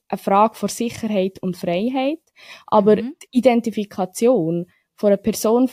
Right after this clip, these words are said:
Speaker 1: die auf dem Internet sich begibt, sei es auf Instagram oder sonst irgendwo, finde ich an sich nicht einen schlechten Ansatz. Es gibt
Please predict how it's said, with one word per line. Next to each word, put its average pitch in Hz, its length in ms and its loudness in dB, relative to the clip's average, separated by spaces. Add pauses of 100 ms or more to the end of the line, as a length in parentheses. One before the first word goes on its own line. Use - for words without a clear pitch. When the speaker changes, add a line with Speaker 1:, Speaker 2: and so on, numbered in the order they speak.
Speaker 1:
die - 60 -14
auf 190 340 -2
dem 202 120 -4
Internet 233 760 -4 (220)
sich - 340 -4
begibt, 247 400 -4
sei 240 100 -6
es - 120 -10
auf 196 80 -8
Instagram 214 640 -2
oder 190 180 -4
sonst - 220 -2
irgendwo, 220 420 -2 (240)
finde 226 220 2
ich 214 60 0
an 214 120 2
sich 214 260 -2
nicht 220 340 4
einen 240 100 0
schlechten 196 400 -6
Ansatz. 202 540 -4
Es 196 100 -10
gibt 202 200 -6